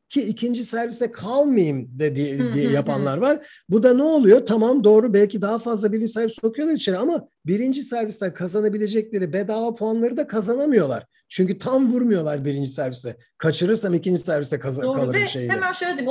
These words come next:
Speaker 2: o bedava puanlar ne kadar önemli, değil mi?
Speaker 1: Tabii, tabii, çok
Speaker 2: Yani
Speaker 1: önemli.
Speaker 2: o bedava puan, hani sen de hep bahsedersin,
Speaker 1: Evet.
Speaker 2: yazarsın da.
Speaker 1: Evet.
Speaker 2: Yani o servisten alınan bedava puanlar aslında oyuncuyu ne kadar rahat ettiriyor.
Speaker 1: Tabii.
Speaker 2: Ve özellikle kendi servis oyunda o bedava şeyleri alacak ki o,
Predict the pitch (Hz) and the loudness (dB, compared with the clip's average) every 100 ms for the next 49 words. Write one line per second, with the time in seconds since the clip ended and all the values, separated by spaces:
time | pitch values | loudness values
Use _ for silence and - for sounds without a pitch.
0 | 285 320 339 359 370 370 339 330 330 330 | 0 0 2 2 0 0 -2 0 0 -2
1 | - 311 233 220 208 208 208 254 240 185 | -4 -4 -4 -4 -8 -8 -8 -8 -6 -8
2 | - _ _ - 143 311 359 254 131 - | -14 _ _ -4 2 4 4 2 -4 -2
3 | 196 254 220 226 294 285 349 339 254 349 | 0 2 0 0 2 2 4 4 2 -2
4 | 370 339 330 311 311 302 302 302 294 320 | -2 -2 -4 -8 -8 -6 -6 -10 -12 -10
5 | 320 330 330 - 294 294 320 294 311 311 | -8 -8 -10 -6 -6 -6 -8 -6 -4 -2
6 | 202 240 233 240 294 311 - 262 226 214 | 2 4 4 2 -2 -2 -6 -10 -8 -8
7 | 254 - 175 175 123 262 285 330 320 294 | -10 -6 -4 -2 -2 -4 -4 -8 -6 -4
8 | 302 330 - 370 349 320 269 262 262 254 | -4 -6 -14 -12 -10 -8 -6 -6 -4 -6
9 | 285 330 294 262 - 233 214 208 240 262 | -6 -6 -6 -8 -10 -10 -10 -12 -10 -10
10 | 247 311 302 285 302 320 311 294 320 330 | -12 -8 -4 -4 -6 -8 -8 -6 -8 -6
11 | 269 240 233 233 233 240 - - 220 214 | -6 -4 -4 -6 -6 -8 -8 -12 -8 -4
12 | 190 185 185 190 143 240 262 254 262 294 | -2 2 2 4 2 0 2 0 0 -4
13 | 294 - 269 269 294 277 254 254 254 254 | -6 -8 -8 -8 -8 -8 -8 -8 -8 -8
14 | 240 226 247 294 311 330 330 311 269 294 | -4 -6 -4 -6 -6 -6 -8 -8 -10 -12
15 | 302 311 277 285 302 392 392 294 285 294 | -8 -6 -6 -6 -8 -10 -10 -8 -4 -6